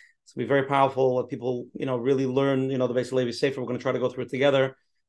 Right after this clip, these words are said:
So it should be a really, uh, deep, deep shir. And again, everything is recorded tonight at shem Bernfeld dot com. If anybody has any questions, you can email Coach Menachem at gmail dot com.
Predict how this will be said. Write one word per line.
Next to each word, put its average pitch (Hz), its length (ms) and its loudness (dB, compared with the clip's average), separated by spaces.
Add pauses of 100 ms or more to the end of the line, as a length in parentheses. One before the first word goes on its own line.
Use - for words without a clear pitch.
(120)
So - 100 -20
it - 40 -14
should 135 160 -6
be 143 80 4
a 139 60 6
really, 135 400 4
uh, 127 240 2
deep, 127 280 -6
deep 131 140 -4
shir. 143 500 0
And 127 120 -6
again, 131 220 0
everything 135 260 -4
is 107 80 -8
recorded 139 280 0
tonight 135 160 -2
at 120 100 -6
shem 131 120 -4
Bernfeld 120 920 -2
dot 110 140 -4
com. 147 240 2
If 117 100 -4
anybody 120 240 -2
has 117 120 -2
any 117 120 -4
questions, 139 360 -2
you 107 60 -10
can 123 100 -10
email 117 180 -4
Coach 123 240 -6
Menachem 127 320 -2
at 107 60 -8
gmail 117 200 -6
dot 110 160 -4
com. 135 300 -2